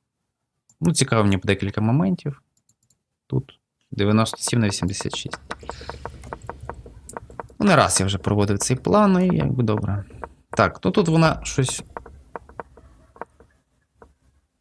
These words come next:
Ну, да. Слона чотири був хід, так. Он тут все рівно якось невдало стоїть, особливо коли пішаки підуть, він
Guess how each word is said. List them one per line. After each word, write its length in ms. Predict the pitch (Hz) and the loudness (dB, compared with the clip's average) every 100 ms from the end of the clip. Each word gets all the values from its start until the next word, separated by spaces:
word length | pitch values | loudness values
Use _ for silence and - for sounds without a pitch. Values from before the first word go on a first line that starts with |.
| _ _ - | _ _ 0
Ну, 200 | 95 110 | 4 4
да. 420 | 101 82 87 101 _ _ _ _ _ _ _ _ _ _ _ - - _ _ _ _ _ _ _ | 4 4 2 -4 _ _ _ _ _ _ _ _ _ _ _ -8 -8 _ _ _ _ _ _ _
Слона 280 | 131 131 104 | 4 6 6
чотири 400 | - - - 98 | 4 0 0 0
був 220 | - - | 0 -4
хід, 240 | - - - | -6 -10 -10
так. 180 | - - _ _ _ _ _ _ - | -12 -16 _ _ _ _ _ _ -6
Он 100 | 117 | -2
тут 120 | 117 | 0
все 160 | - 123 | 2 2
рівно 200 | 110 98 | 4 2
якось 340 | 92 98 - | 0 -6 -6
невдало 360 | 104 98 95 98 | -2 2 2 0
стоїть, 280 | - 151 117 | -2 -2 -2
особливо 300 | - 107 104 | 0 2 4
коли 200 | 110 107 | 2 2
пішаки 320 | 107 - 117 | 0 -2 -2
підуть, 320 | - 156 | 0 -2
він 100 | 165 | 0